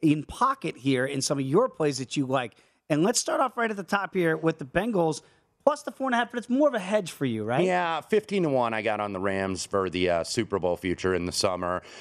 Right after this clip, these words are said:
Speaker 2: And I'm trying to do kind of a hedge middle. Now, the easiest way, obviously, to do this is to play the Bengals money line at plus money and then do the math accordingly, depending on the size of your wager or the size of your bankroll. Look, if you bet ten, twenty bucks on a Rams future,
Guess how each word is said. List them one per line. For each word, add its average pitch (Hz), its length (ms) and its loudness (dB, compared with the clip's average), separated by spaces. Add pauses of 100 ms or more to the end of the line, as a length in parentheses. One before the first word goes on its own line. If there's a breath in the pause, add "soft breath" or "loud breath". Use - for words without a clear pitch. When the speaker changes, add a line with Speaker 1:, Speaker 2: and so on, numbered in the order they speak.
(100)
Speaker 2:
And 156 100 2
I'm 151 80 -6
trying 226 300 -2
to 185 40 -2
do 143 160 0
kind 127 240 -4
of 98 60 -6
a 92 60 -2
hedge 104 320 -4
middle. 101 260 0
Now, 104 220 -2
the 107 100 -6 (100)
easiest 135 380 0
way, 107 200 2
obviously, 101 480 -2
to 92 60 0
do 95 220 0
this 90 240 0
is 90 160 -6
to - 80 -16
play 104 220 0
the 78 80 -10
Bengals 82 360 -4
money 92 280 -2
line 82 340 -4 (300 loud breath)
at 110 160 -4
plus 110 320 -4
money 104 260 -4
and 101 160 -6
then 101 160 -4
do 113 180 -2
the 92 120 0
math 98 320 -4
accordingly, 95 580 0
depending 92 400 -4
on 90 160 -2
the 90 60 -6
size 90 340 -2
of 78 80 -8
your 78 140 -2
wager 110 480 -2 (200 loud breath)
or 101 140 0
the 87 80 -8
size 101 300 -2
of 85 60 -12
your 85 100 -6
bankroll. 107 480 -2
Look, 104 180 -2
if 92 140 -12
you 107 40 -10
bet 117 240 -2
ten, 107 220 -8
twenty 98 240 -4
bucks 90 280 -2
on 90 100 0
a 80 40 -6
Rams 82 300 -4
future, 87 340 -2